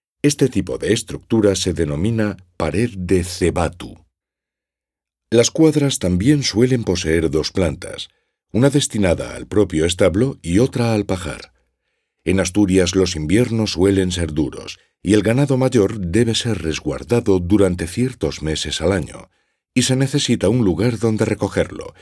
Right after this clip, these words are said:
y otro para tener almacenada la hierba que les servirá de alimento. En San Andrés Dagues encontramos algunas instalaciones propias de los pueblos, como es el Potro de Herrar, restaurado y dispuesto para ser visto.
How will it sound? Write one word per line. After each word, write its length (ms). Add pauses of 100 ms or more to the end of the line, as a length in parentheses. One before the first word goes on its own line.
(120)
y 160
otro 320 (220)
para 240
tener 280
almacenada 640
la 120
hierba 440
que 120
les 200
servirá 480
de 140
alimento. 600 (1600)
En 180
San 220
Andrés 400
Dagues 440 (260)
encontramos 680
algunas 460
instalaciones 800
propias 540
de 80
los 160
pueblos, 480
como 340
es 160
el 160
Potro 560
de 200
Herrar, 480
restaurado 840 (300)
y 120
dispuesto 640
para 180
ser 220
visto. 500